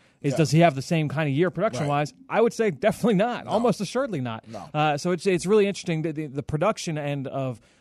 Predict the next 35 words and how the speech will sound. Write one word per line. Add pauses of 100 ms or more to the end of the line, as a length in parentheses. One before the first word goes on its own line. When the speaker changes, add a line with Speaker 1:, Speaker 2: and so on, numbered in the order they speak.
Speaker 1:
football
is
what
i-,
is
really,
I
think, (240)
the
hardest
thing
for
people
to
kinda
get
a
grasp
of,
because (280)
you
have
sports
like
baseball
and
basketball
where
it's
kind
of
individual
Speaker 2:
Yes.
Speaker 1:
focus.
Speaker 2:
Yep.